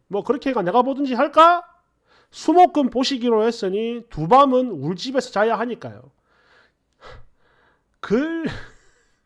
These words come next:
그런데 그게 아니라 장모님이랑 어머니가 우리 집에서 같이 자는 게 불편하다 이거예요.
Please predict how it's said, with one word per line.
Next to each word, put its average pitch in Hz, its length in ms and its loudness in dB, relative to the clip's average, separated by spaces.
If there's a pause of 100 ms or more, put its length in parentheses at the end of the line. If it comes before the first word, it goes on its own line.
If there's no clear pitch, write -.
(880)
그런데 254 500 6
그게 220 300 -4
아니라 240 520 2 (280)
장모님이랑 262 920 2
어머니가 254 520 0
우리 156 240 -2
집에서 262 360 -6
같이 254 280 -2
자는 277 260 0
게 262 100 -2
불편하다 311 500 -4
이거예요. 208 540 -2